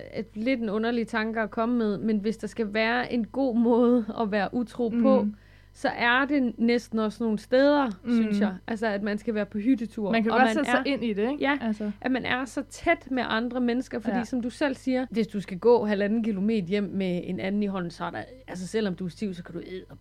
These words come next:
Speaker 1: banke med nå stadig
Speaker 2: Mm.
Speaker 1: og tænke meget.
Speaker 2: Ja.
Speaker 1: Altså,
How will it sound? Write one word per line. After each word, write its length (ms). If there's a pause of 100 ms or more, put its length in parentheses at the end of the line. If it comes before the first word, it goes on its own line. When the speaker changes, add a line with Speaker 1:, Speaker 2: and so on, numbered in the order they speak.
Speaker 1:
banke 320
med 80
nå 240
stadig 380
Speaker 2:
Mm. 120
Speaker 1:
og 60
tænke 320
meget. 440
Speaker 2:
Ja. 60
Speaker 1:
Altså, 260